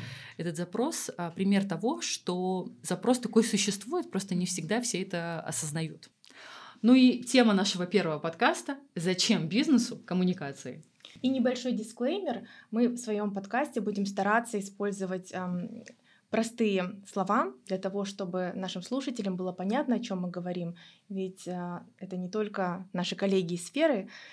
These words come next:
Speaker 2: коммуникации, но и все люди, которые интересуются этой
Speaker 1: Более
Speaker 2: темой.
Speaker 1: того, я уверена, что там даже наши семьи, родители и дети будут.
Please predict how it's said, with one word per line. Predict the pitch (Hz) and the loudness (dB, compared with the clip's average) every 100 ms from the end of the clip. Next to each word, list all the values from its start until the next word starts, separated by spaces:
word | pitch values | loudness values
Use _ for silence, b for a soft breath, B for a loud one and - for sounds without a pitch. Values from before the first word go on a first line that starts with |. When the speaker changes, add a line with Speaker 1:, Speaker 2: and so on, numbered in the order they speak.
| B _ | B _
Speaker 2:
коммуникации, | - 196 190 180 180 185 | -2 0 0 -2 -2 -2
но | 214 262 | 2 4
и | 233 208 196 | 4 2 -4
все | - 190 | -6 -4
люди, | 214 220 | -2 -4
которые | 180 185 202 | -6 -6 -4
интересуются | 208 208 233 233 185 165 - 160 | -4 -2 -2 -2 -4 -4 -6 -8
этой | 170 170 | -8 -4
Speaker 1:
Более | 175 196 | 4 6
Speaker 2:
темой. | 214 | 6
Speaker 1:
того, | 180 | 4
я | 190 | 2
уверена, | 185 185 202 196 | 2 2 4 2
что | 196 - | 2 -6
там | 156 160 | -4 -2
даже | 175 | -2
наши | 175 165 - | -2 -4 -4
семьи, | - 214 240 240 | -2 6 8 8
родители | 165 165 185 180 156 | 6 0 -2 -4 -2
и | |
дети | 160 165 165 | -2 -2 -2
будут. | 160 147 - | -6 -8 -12